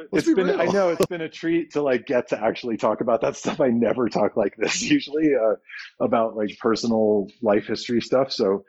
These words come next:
Speaker 2: it's kind of fun to just reflect on, like, how I got <laughs> to where I am now, 'cause it's very different than it used to be. That's for sure.
Speaker 1: Well, Rome isn't built in a day, like I was saying, right? So you have a history of aqueducts and, and, you know,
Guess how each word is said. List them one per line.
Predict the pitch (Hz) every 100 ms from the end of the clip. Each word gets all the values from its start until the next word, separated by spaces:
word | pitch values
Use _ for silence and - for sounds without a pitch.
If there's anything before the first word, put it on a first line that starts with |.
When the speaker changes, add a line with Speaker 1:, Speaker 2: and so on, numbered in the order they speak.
| - - _
Speaker 2:
it's | - 131
kind | - 170
of | 151
fun | 156 135 135
to | 127
just | 117 120
reflect | 135 - 135 117 131
on, | 117
like, | 113 101
how | - 123 120
I | 107
got | 113 101
<laughs> | -
to | 190
where | 170
I | -
am | 170 156 160
now, | 127 143 -
'cause | 123 _ - - - _ _
it's | 135 110
very | 139 156 156
different | 143 - 131 120
than | 120
it | 117
used | 113 -
to | 107
be. | 104
That's | 90 107 -
for | -
sure. | - - 104 _ _ _ - -
Speaker 1:
Well, | 156 135
Rome | 165 226
isn't | 208 165
built | 135 151
in | 131
a |
day, | 113 110
like | 110 107
I |
was | 104
saying, | - 135
right? | 123 135
So | -
you | 139 170
have | 156
a | 135
history | 147 139 135
of | 117
aqueducts | 110 110 113 120 127 -
and, | 110 95 -
and, | 110 104 95
you | 110
know, | 98 92